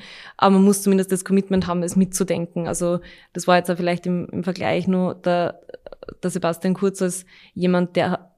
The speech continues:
einfach dieses Commitment total getragen hat, der hat gesagt, ja, das, was ich dafür machen muss, damit das funktioniert, das mache ich als Chef.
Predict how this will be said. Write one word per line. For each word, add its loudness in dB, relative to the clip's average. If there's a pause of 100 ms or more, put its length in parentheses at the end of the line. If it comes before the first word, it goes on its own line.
einfach 0
dieses -2
Commitment 2
total -2
getragen 0
hat, -2
der -2
hat 0
gesagt, -4
ja, 2
das, -4
was -6
ich -2
dafür 0
machen -2
muss, 2
damit 2
das -4
funktioniert, -4
das -4
mache -4
ich -8
als -4
Chef. -4